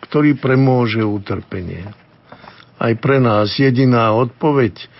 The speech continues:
a ozajstné východisko je premôcť bolesť láskou. S Kristom bolesť plodí lásku, stáva sa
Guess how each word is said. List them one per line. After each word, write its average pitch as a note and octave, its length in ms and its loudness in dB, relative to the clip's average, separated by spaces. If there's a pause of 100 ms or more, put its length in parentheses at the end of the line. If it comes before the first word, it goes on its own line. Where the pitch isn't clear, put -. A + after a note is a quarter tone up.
(260)
a - 160 0
ozajstné C3 640 0
východisko C3 880 0
je C3+ 240 2 (480)
premôcť A#2+ 840 0 (380)
bolesť A2+ 880 -4 (400)
láskou. F#2 720 -4 (960)
S - 160 -6
Kristom G2+ 800 -2 (720)
bolesť C#3 640 0
plodí C#3 480 0
lásku, F2+ 800 -10 (240)
stáva B2 800 0
sa B2 320 -8